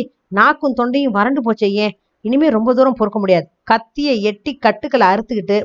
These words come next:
புறப்பட்டு போய் பார்க்க வேண்டிதான். கப்பல்ல எங்கேயாவது குடி தண்ணீர் வைக்காமலா இருப்பாங்க?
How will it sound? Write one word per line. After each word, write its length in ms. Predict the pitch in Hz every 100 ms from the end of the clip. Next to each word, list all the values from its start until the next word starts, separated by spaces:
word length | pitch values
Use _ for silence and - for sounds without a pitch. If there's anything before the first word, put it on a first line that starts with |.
| -
புறப்பட்டு 380 | 240 254 247 175
போய் 220 | 220 -
பார்க்க 260 | 214 226
வேண்டிதான். 440 | 202 185 175 170 - _ _ _
கப்பல்ல 440 | 220 - 339 302 233
எங்கேயாவது 320 | 214 240 220
குடி 180 | 208 247
தண்ணீர் 280 | 277 262 220
வைக்காமலா 400 | 208 262 247 220
இருப்பாங்க? 340 | 214 294 277